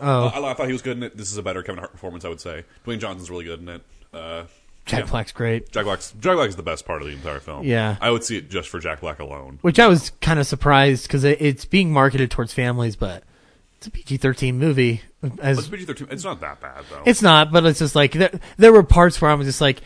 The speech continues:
Speaker 1: I guess it's just based on what I remember going to the movies for as a kid. Like, there was this in-between period where you were very P C and you had to, like, watch your shit carefully. And now we're past that, where we're back to a little bit of eighties,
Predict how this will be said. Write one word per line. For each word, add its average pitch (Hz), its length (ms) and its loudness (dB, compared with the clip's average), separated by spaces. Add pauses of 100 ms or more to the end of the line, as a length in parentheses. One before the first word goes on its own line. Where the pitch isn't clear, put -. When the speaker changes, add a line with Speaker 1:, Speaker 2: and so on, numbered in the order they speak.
(160)
Speaker 1:
I 151 80 2
guess 202 260 4
it's 160 120 -4
just 156 220 -2 (560)
based 156 280 4
on 143 160 2
what 135 300 0 (720)
I 135 100 2
remember 147 300 2
going 147 280 2
to 151 100 -4
the 143 60 -4
movies 143 340 -2
for - 420 0
as 139 100 2
a 143 40 -6
kid. 143 360 2
Like, 120 400 -2 (880)
there 175 180 6
was 165 140 4
this 139 160 -2
in-between 139 520 -2
period 123 340 0
where 117 380 -2
you 120 160 -4
were 120 100 -2
very 117 280 -2
P 117 220 -2
C 113 280 -6
and 110 100 -6
you 110 80 -10
had 131 160 -8
to, 131 120 -10 (260)
like, 160 280 -10
watch 135 340 -4
your 120 60 -8
shit - 340 -10
carefully. 151 580 -4 (380)
And 120 120 -2
now 117 200 4
we're 113 100 2
past - 380 0
that, 123 400 0
where 120 160 -4
we're 113 100 -4
back 110 300 -4
to - 120 -4
a 113 40 0
little 113 180 -2
bit 113 140 0
of 110 100 -6
eighties, 120 680 -4